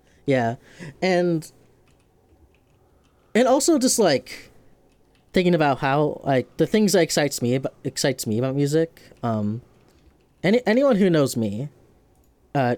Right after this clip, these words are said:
anyone has an idea about the kind of things I gravitate to. Um, uh, it's, uh, two words, uh,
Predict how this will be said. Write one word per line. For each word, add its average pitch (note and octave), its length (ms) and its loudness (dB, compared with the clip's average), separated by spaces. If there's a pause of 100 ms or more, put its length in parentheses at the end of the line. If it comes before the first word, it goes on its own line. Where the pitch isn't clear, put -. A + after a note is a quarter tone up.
anyone G3 240 2
has E3+ 160 0
an E3+ 60 0
idea C#3 260 0
about C3 180 -2
the - 60 -4
kind C3 260 -4
of B2+ 100 -2
things C#3 300 -4
I A#2 120 2
gravitate C#3 520 -2
to. F3 300 0 (1120)
Um, A2+ 500 -2 (1400)
uh, A2+ 200 0
it's, A#2+ 180 -4
uh, C3 180 0
two G#3+ 180 0
words, A#2 420 -2
uh, G#2+ 260 -4